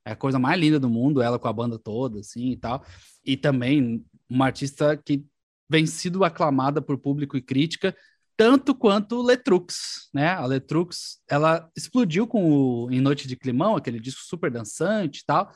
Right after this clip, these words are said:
Aí depois ela lançou um outro disco muito pra baixo, muito triste. E eu tô bem curioso pra saber como é que vai ser esse show, né? Porque qual fase ela vai apresentar nesse show? A Letrux tocou até no Lollapalooza Brasil e foi, explodiu, né? Foi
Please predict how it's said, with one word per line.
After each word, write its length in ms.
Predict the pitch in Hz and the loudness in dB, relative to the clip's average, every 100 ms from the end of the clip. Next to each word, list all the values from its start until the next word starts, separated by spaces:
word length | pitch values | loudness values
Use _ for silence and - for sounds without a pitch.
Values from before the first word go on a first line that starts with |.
| _ _ - | _ _ -6
Aí 100 | - | -4
depois 280 | 147 160 165 | -2 0 2
ela 140 | 180 170 | 4 2
lançou 420 | 160 175 160 156 | 2 2 2 4
um 60 | |
outro 320 | 151 202 208 151 | 4 4 2 -2
disco 280 | 151 165 | -4 -4
muito 300 | 147 151 208 | 0 0 0
pra 140 | - 143 | -2 -2
baixo, 560 | 120 143 180 170 - | 2 2 2 0 -2
muito 240 | 135 165 147 | -4 -4 -8
triste. 500 | - 139 165 202 - _ _ _ | -4 -2 -2 -4 -10 _ _ _
E 40 | 135 | -2
eu 80 | 143 | 0
tô 100 | 175 | 2
bem 140 | 180 | 0
curioso 360 | 262 240 190 190 | 0 2 2 0
pra 100 | 202 | -4
saber 240 | 180 170 | -2 -4
como 160 | 170 160 | -2 -4
é 40 | |
que 100 | 165 | -4
vai 120 | 180 | -6
ser 120 | 170 | -6
esse 120 | 175 - | -8 -10
show, 360 | - 147 175 | -4 0 0
né? 200 | 139 131 143 | -2 -6 -10
Porque 1040 | - 104 - 120 123 123 120 117 110 110 101 | -14 -16 -8 -6 -4 -2 -2 -2 -4 -6 -4
qual 180 | 139 165 | 0 0
fase 640 | - 143 151 165 160 131 | 0 2 4 4 0 -2
ela 160 | 123 127 | -2 0
vai 160 | 123 | 0
apresentar 680 | 127 123 127 123 131 127 120 | -2 -2 -2 -2 -4 -2 -4
nesse 260 | 123 113 - | -4 -6 -12
show? 340 | - 110 131 143 - - _ | -12 -6 -6 -8 -18 -20 _
A 100 | 123 | -4
Letrux 460 | 127 127 147 202 - | -2 -2 0 -2 0
tocou 360 | 254 233 202 | -2 2 2
até 240 | 214 214 185 | 2 2 -2
no 120 | 226 | 0
Lollapalooza 540 | 226 214 214 190 180 | 0 0 0 0 0
Brasil 580 | 190 240 185 113 120 160 | -2 -2 -4 -4 -2 -2
e 60 | 104 | -2
foi, 400 | - 107 123 165 | -8 -8 -4 -2
explodiu, 920 | 127 98 - 165 208 139 113 156 151 | -4 -8 -8 -2 -2 -2 -2 2 2
né? 180 | 104 131 | 0 -6
Foi 560 | - 110 117 131 95 | -8 -10 -6 -6 -8